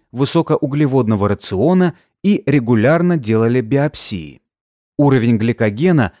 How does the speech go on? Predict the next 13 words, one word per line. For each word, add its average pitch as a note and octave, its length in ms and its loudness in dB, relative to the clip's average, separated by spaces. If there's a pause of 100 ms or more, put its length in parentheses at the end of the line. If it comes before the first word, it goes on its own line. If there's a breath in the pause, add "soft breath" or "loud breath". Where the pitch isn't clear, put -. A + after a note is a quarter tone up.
(140 soft breath)
оставался F3+ 600 -2
примерно B2+ 520 0
постоянным C3+ 880 -2
в B2 180 -12
отдыхавшей A#2+ 680 -2
ноге, F#2 480 -4 (440)
но C3+ 300 2
в A2+ 140 -4
рабочей A2 720 -2 (120)
вырос F#3 460 0
вдвое A#2 640 0
по A2+ 120 -8
сравнению C3 760 0